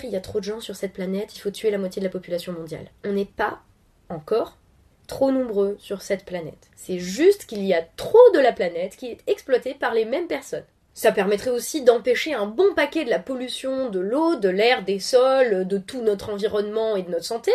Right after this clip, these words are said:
par la même occasion. Ça diminuerait aussi grave les émissions de gaz à effet de serre. Et puis, il faut bien le dire, ça nous épargnerait quand même des modes à la con, comme les pulls moches de Noël, euh, les sandalettes méduses,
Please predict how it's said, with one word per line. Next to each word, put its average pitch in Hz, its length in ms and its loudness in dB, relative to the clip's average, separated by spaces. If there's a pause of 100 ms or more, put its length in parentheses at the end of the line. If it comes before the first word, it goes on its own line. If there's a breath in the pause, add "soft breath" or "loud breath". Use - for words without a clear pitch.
par 196 100 -6
la 170 80 -6
même 175 140 -4
occasion. 233 360 0 (180)
Ça 262 200 6
diminuerait 330 520 2
aussi 359 400 -2
grave 269 580 -2
les 240 200 -2
émissions 269 280 -6
de 285 60 -6
gaz 247 240 0
à 185 60 -4
effet 233 180 -10
de 240 60 -14
serre. - 320 -10 (220)
Et 233 60 -4
puis, 226 140 -8
il 247 100 -8
faut 294 160 -2
bien 240 180 2
le 208 60 0
dire, 196 300 0
ça 202 120 -2
nous 214 300 -4
épargnerait 254 540 2
quand 202 160 -4
même 185 280 0
des 175 140 -4
modes 233 240 2
à 294 80 4
la 240 100 4
con, 202 360 -4
comme 190 200 -2
les 175 140 -6
pulls 277 220 -8
moches 285 220 -2
de 247 100 2
Noël, 220 440 2 (400 loud breath)
euh, 190 220 2
les 214 220 2
sandalettes 269 500 2
méduses, 220 540 -4